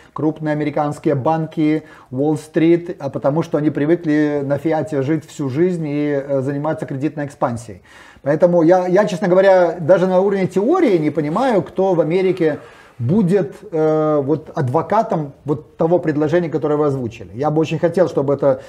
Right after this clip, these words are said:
был какой-то там, знаете, такой солидный, а, кулак полисимейкеров, теоретиков и, а, практиков, но я, зная там Уолл-стрит, зная,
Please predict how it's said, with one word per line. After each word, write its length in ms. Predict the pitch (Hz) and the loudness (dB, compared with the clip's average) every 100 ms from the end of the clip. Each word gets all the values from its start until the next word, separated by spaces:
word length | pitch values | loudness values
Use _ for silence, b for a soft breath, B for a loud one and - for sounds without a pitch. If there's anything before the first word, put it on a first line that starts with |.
| B | B
был 220 | 127 160 147 | -2 0 2
какой-то 300 | 147 156 151 | 0 0 0
там, 160 | 151 | 0
знаете, 340 | 147 151 143 123 | 0 0 -2 -4
такой 340 | 147 160 127 B - | 0 0 0 B -10
солидный, 760 | - 185 220 170 175 165 - b b b - | 2 4 6 4 4 2 0 b b b -2
а, 140 | 151 | 0
кулак 680 | 151 - 185 196 156 139 - - | 0 0 0 2 2 2 -4 -2
полисимейкеров, 800 | 185 170 190 180 180 175 156 156 | 0 0 0 0 2 4 2 2
теоретиков 640 | 185 180 160 - 170 151 | 2 2 0 -2 -2 0
и, 320 | 156 156 151 147 | 2 2 2 2
а, 360 | 147 147 143 139 | 4 6 6 4
практиков, 640 | 196 320 - 214 175 - | 2 -2 -2 -2 -2 -2
но 120 | 147 | -2
я, 520 | 147 180 196 185 170 143 | 2 4 4 4 2 -2
зная 360 | 151 165 156 | 0 0 0
там 300 | 143 131 123 | 0 -4 -4
Уолл-стрит, 520 | 135 175 180 170 170 | 0 0 0 0 0
зная, 500 | 131 151 147 139 123 | 0 -2 0 0 -4